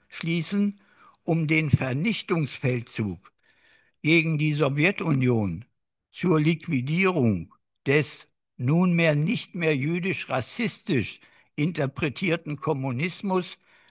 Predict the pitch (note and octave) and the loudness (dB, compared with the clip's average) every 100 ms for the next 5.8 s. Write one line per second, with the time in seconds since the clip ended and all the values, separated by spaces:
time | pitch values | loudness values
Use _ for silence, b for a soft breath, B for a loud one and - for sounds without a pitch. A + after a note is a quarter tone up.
0 | b - B2 - C3 G3 - - E3 F3+ | b -2 -2 0 4 4 2 0 2 2
1 | F3 D3+ C#3+ D3 C3 C#3 D#3 E3+ - G3 | 0 -4 -2 -2 0 2 4 2 0 2
2 | G3+ B B B - C3+ B2+ - A2 - | 0 B B B -2 0 0 2 0 0
3 | - - G#2+ A2+ D3+ D#3 D#3 D3+ D#3 C#3 | -10 -10 -6 -2 0 0 -2 -4 -2 -2
4 | B2+ C3 D#3+ F3 - D3+ C3 E3 F#3 D3 | -2 2 2 2 -2 -2 2 2 4 2
5 | B2+ B2 - C3 A#2 B2+ F#3 | 0 -6 -4 -4 0 0 0